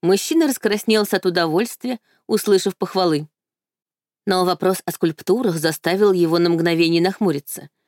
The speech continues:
и Леона отметила про себя, что следует быть осторожнее. Отец не одобрит, если она выйдет из образа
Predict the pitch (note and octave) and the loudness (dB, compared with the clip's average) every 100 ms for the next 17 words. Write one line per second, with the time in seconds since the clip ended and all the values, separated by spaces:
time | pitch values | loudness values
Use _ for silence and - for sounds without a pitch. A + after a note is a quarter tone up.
0 | _ _ - F#3+ G3 C4 D4 - C4 A#3 | _ _ -2 2 2 2 0 -2 -2 0
1 | F3 G3 G#3 A#3+ A#3+ A#3 A#3+ A#3 _ _ | 2 2 0 0 -6 -2 -2 -4 _ _
2 | _ - - F#3 F3+ E3+ G3 A#3 A3 F3+ | _ -10 0 0 2 0 2 2 2 2
3 | F#3 G#3 A#3+ F#3+ D#3 C#3 D3+ D3+ - _ | 0 0 0 0 0 -2 -6 -8 -12 _
4 | _ _ _ _ _ _ _ _ F3+ F#3+ | _ _ _ _ _ _ _ _ -8 -2
5 | F#3 F3 - F#3+ F#3 F#3+ D3 C3 C#3 - | 0 -2 -4 0 0 0 -2 -4 -6 -10
6 | _ _ _ G3+ F#3 E3+ - E3+ D#3+ D#3+ | _ _ _ 0 0 0 0 0 0 0
7 | D3 E3 D3+ D3 - D#3 D#3 E3 D3+ C#3+ | 2 0 0 -4 -6 -4 -2 0 -2 -2
8 | D3+ | -6